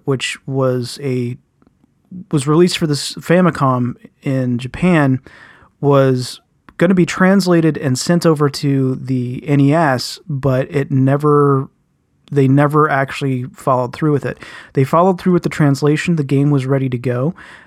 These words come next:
but they never sent it out to the U S market. And I don't know if it was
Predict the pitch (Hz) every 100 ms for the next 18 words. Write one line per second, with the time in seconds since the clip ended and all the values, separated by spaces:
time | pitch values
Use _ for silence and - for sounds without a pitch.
0 | - 135 - 131 131 135 135 143 139 135
1 | - - - 139 131 127 127 127 123 123
2 | 123 117 - 139 170 - 65 - _ _
3 | 135 131 139 143 147 135 123 143 143 127
4 | 120 - -